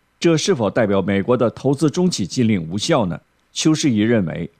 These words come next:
美国虽然是自由买卖的资本主义国家，但仍然可以在核心的关键技术上去做限制。任何民主国家，包括台湾，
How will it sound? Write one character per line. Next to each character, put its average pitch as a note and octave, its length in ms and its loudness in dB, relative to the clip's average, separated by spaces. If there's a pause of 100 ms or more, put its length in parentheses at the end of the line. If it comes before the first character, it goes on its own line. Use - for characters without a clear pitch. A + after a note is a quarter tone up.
(180)
美 C#3 180 2
国 D#3+ 160 0
虽 G3+ 160 -2
然 E3 120 2
是 D3 220 0
自 D#3+ 160 -2
由 B2+ 140 4
买 F#2 240 -2
卖 F#2+ 160 0
的 G2 160 -2
资 D3+ 200 -4
本 D3 140 0
主 F2 160 -10
义 D2+ 80 -12
国 E2+ 180 -8
家， G#2+ 240 0 (360)
但 B2 180 4
仍 D3 160 0
然 C#3 160 2
可 E3 140 -2
以 C3 100 2
在 F#2+ 220 0
核 A#2+ 240 -2
心 D3+ 200 0
的 C3+ 200 0
关 D#3+ 200 0
键 D3+ 220 0
技 A#2+ 160 -2
术 F#2+ 140 -4
上 F#2 260 -4
去 B2+ 160 -2
做 G#2 160 2
限 A2+ 260 0
制。 F2 240 -10 (420)
任 E3+ 140 4
何 G#2+ 240 0
民 A#2+ 220 2
主 B2 100 -8
国 F2+ 160 -6
家， G2 220 -2 (140)
包 C#3+ 100 0
括 C#3 140 0
台 E2+ 240 -6
湾， F#2+ 200 0